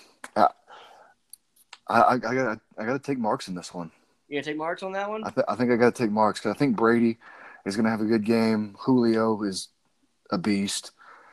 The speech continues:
Speaker 2: Is he,
Speaker 1: And,
Speaker 2: though? Is
Speaker 1: I
Speaker 2: he,
Speaker 1: mean,
Speaker 2: though?
Speaker 1: they're playing the Cardinals.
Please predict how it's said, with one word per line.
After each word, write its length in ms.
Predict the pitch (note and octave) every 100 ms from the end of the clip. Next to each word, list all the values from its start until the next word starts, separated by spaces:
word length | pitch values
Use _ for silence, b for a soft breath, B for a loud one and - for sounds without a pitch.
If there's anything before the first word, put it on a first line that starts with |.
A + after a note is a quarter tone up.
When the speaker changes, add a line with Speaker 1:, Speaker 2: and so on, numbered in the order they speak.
| b b b _ _
Speaker 2:
Is 180 | - G3+
he, 80 | A3
Speaker 1:
And, 320 | - G#3 G#3
Speaker 2:
though? 80 | - - _ _ _ _ -
Is 180 | -
Speaker 1:
I 80 | A2+
Speaker 2:
he, 60 | A#2
Speaker 1:
mean, 160 | A2+ G2+ F2 - - _ _ _ - _ -
Speaker 2:
though? 80 | A#2
Speaker 1:
they're 120 | B2+
playing 360 | - C3 B2+ G#2+
the 80 |
Cardinals. 600 | F#2 G2+ G2 E2 D#2 -